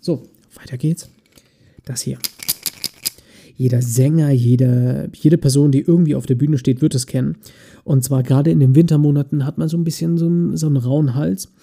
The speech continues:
Hab ich auch gerne, gerade auch erkältet oder so ein bisschen nasal rede ich aus dem einfachen Grund, ich habe eine Katze und eine Katzenallergie. Wie es dazu kam, lange Geschichte, aber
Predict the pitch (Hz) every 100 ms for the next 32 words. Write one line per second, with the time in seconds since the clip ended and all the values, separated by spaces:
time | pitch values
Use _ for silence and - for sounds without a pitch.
0 | - - _ - 160 190 170 - 185 190
1 | 180 175 190 196 175 - _ _ - 76
2 | - 156 165 180 - - 170 202 185 160
3 | 151 156 165 156 170 156 135 135 165 175
4 | 160 165 170 165 - - - _ _ _
5 | _ - 127 147 147 127 156 151 170 143
6 | 151 147 - 147 - 165 - 151 156 160
7 | 160 131 127 131 127 - _ _ _ _
8 | _ _ _ _ _ _ _ _ _ -
9 | 170 170 - 156 147 143 147 151 - 160
10 | 156 196 196 151 - 165 - - 147 151
11 | 156